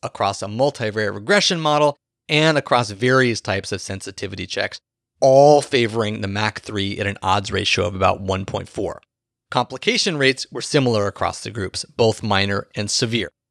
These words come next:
So the statistical analyses here are very well conducted,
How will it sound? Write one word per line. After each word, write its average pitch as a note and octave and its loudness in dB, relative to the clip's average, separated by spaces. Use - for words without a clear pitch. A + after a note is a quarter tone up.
So F3 6
the D#3 -2
statistical G#3+ 0
analyses C#3+ 0
here A2 -4
are A2 -4
very D3+ 2
well A2+ 2
conducted, F#2+ -8